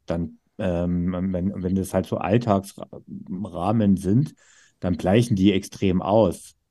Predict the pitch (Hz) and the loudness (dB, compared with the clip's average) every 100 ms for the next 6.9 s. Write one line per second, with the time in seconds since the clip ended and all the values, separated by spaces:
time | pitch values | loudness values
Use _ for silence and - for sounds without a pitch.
0 | _ 90 92 90 90 80 - 90 90 87 | _ -4 -2 -2 -2 -4 -6 -4 -4 -4
1 | 87 87 90 82 - _ 95 92 95 - | -4 -2 -2 -2 -10 _ -2 0 0 2
2 | 127 131 - 101 110 143 - 82 85 87 | 0 0 -2 2 2 2 -6 -10 -8 -8
3 | - - - 131 117 110 113 - - _ | -10 -10 -2 2 2 2 -2 -10 -20 _
4 | - 107 - - 104 98 107 127 110 123 | -4 -2 0 2 4 4 4 2 2 4
5 | 135 135 - 127 120 - 117 110 117 101 | 4 2 -8 -8 -8 -4 0 0 2 4
6 | 117 113 101 - 95 - 107 156 - | 6 4 0 -2 -4 4 6 6 4